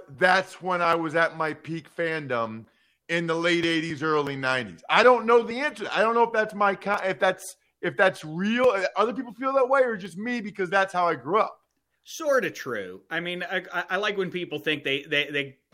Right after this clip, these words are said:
Speaker 2: uh, have a gotcha on you. Like, "Oh, you just, uh, you just liked the uniforms when you were a kid." Like, yeah, no shit.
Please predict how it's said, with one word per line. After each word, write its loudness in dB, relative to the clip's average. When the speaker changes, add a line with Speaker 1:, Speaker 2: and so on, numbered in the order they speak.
Speaker 2:
uh, -2
have -2
a -4
gotcha 0
on -10
you. -14
Like, -10
"Oh, 8
you 6
just, 2
uh, 10
you -2
just 0
liked 2
the -6
uniforms -4
when -4
you -4
were 0
a -6
kid." -2
Like, -4
yeah, 0
no -4
shit. -8